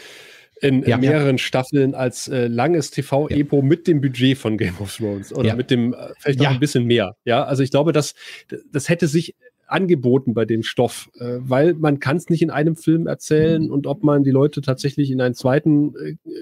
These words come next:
Speaker 1: kriegen kann, das steht noch in den Sternen.
Speaker 3: Und bei den ganzen Intrigen hättest du Leute damit gecasht.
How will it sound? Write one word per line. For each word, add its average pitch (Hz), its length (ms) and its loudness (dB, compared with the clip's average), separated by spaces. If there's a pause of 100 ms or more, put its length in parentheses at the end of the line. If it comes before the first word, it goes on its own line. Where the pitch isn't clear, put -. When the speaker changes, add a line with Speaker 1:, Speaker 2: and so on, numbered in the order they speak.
(100)
Speaker 1:
kriegen 143 360 2
kann, 135 340 0 (220)
das - 300 -10
steht 143 240 -2
noch 131 140 0
in 123 40 2
den 120 120 -2
Sternen. 90 400 -8 (240)
Speaker 3:
Und 139 100 -2
bei 147 80 2
den 156 140 4
ganzen 170 280 2
Intrigen 165 480 0
hättest 160 380 -2
du 135 40 2
Leute 120 280 -2
damit 110 340 -6
gecasht. - 540 -10